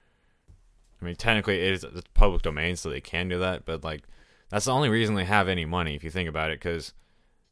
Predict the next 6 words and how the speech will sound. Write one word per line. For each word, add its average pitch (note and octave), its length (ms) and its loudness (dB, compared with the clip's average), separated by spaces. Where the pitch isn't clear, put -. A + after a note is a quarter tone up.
every A#2 360 0
movie G2+ 400 2
they've F#2 320 -2
tried F2+ 240 12
to E2+ 60 -4
make E2+ 500 -4